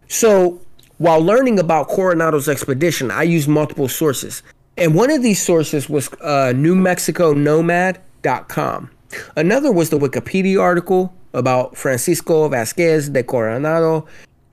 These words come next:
and a Wikipedia article about the Togwa War, and another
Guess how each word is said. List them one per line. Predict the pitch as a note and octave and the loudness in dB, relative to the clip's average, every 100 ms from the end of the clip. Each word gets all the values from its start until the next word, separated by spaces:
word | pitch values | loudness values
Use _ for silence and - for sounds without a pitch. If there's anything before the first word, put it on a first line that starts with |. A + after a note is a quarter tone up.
| _ _ _ _ _ _ - | _ _ _ _ _ _ -4
and | D#3+ D3+ C#3+ C#3 - - | 0 2 0 -2 -6 -6
a | |
Wikipedia | C3+ C#3+ C#3+ D#3+ D3 | -4 -2 -2 0 2
article | C3+ C3 B2+ | 2 0 -2
about | B2 A2 | -4 -6
the | A2+ | -10
Togwa | - E3 E3 E3+ D#3+ | -4 -2 0 2 2
War, | D#3 D#3 D#3 D#3+ D#3+ - - | 2 2 2 2 -2 -8 -6
and | C#3+ | -2
another | C#3 C3+ G3 A3+ C#3+ A#2+ A#2+ | 0 0 0 0 0 0 -4